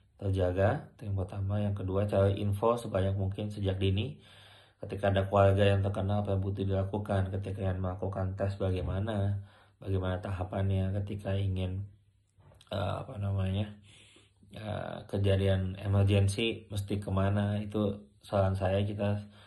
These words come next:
sebagai generasi intelektual juga mengeceknya sejak awal, sehingga, eh, apa namanya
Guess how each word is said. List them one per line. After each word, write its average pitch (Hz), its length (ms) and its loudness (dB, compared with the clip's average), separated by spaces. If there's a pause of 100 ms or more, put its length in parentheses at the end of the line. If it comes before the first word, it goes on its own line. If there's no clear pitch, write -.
(360)
sebagai 95 320 -2
generasi 92 400 -2
intelektual 101 880 4
juga 92 160 0
mengeceknya 95 520 -2
sejak 98 280 -4
awal, 92 480 -2
sehingga, 101 640 0 (640)
eh, 90 400 -2
apa 98 240 -2
namanya 95 480 -2